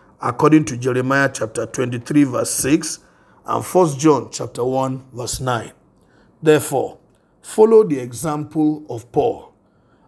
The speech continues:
Acknowledge your vulnerability. Acknowledge your helplessness.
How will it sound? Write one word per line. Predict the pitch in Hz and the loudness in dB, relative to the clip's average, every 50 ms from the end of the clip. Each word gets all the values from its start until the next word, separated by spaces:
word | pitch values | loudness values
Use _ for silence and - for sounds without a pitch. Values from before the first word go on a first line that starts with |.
| _ _ 135 | _ _ -2
Acknowledge | 127 123 - 151 160 185 190 196 202 196 185 160 135 | -2 0 0 0 0 2 2 4 4 4 4 2 0
your | 131 120 113 | -2 -6 -6
vulnerability. | 120 135 131 131 131 135 131 127 139 151 135 131 120 - - - - - _ _ _ _ _ _ _ _ _ _ _ _ _ _ - | -4 -4 -4 -4 -4 -4 -2 0 0 0 0 0 -4 -6 -10 -12 -14 -20 _ _ _ _ _ _ _ _ _ _ _ _ _ _ -6
Acknowledge | 131 120 - 160 175 185 190 196 185 156 143 | -6 -4 0 0 2 4 4 4 4 2 0
your | 131 123 | -2 -4
helplessness. | 117 110 156 180 170 165 - 131 117 113 - 131 127 117 107 - - - - - | -4 0 0 0 0 0 -4 -6 -8 -6 -6 -8 -8 -8 -8 -10 -12 -14 -14 -14